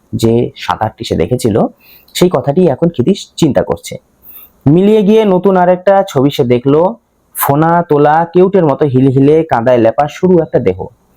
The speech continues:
লম্বা লম্বা হাত এলোপাথারি ডাইনে বায়ে ঘোরাচ্ছে। ফাইট, কোনি ফাইট।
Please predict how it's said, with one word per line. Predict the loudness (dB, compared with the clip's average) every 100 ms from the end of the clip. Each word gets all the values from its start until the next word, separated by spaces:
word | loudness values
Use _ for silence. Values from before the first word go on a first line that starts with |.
| -20 -20 -20 -2
লম্বা | 0 2 2
লম্বা | 0 0 -2
হাত | 0 -2 0
এলোপাথারি | 0 0 -2 -2 -4
ডাইনে | -2 -2 -2
বায়ে | 0 -2 -2
ঘোরাচ্ছে। | -8 -10 -10 -14 -18 _ _ -4
ফাইট, | -2 0 -2 -8 _ -2
কোনি | -2 0
ফাইট। | -4 -6 -12 -18